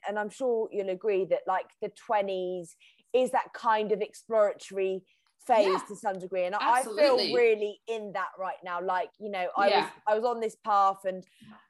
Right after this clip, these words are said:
Speaker 1: you know, that path ended and now I'm just, like, kind of figuring it all out. And, you know,
Speaker 2: Yeah.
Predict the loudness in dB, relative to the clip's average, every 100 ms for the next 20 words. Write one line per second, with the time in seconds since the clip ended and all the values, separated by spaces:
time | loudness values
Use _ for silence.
0 | _ -4 -4 0 0 -2 -2 -2 -2 -4
1 | -8 -6 -6 -6 -4 0 2 2 2 -2
2 | -8 -10 -8 -4 -4 -4 -8 _ -14 -10
3 | -8 -10 0 0 2 -2 -4 -4 -2 0
4 | 0 -2 -6 -10 -16 _ -2 2 0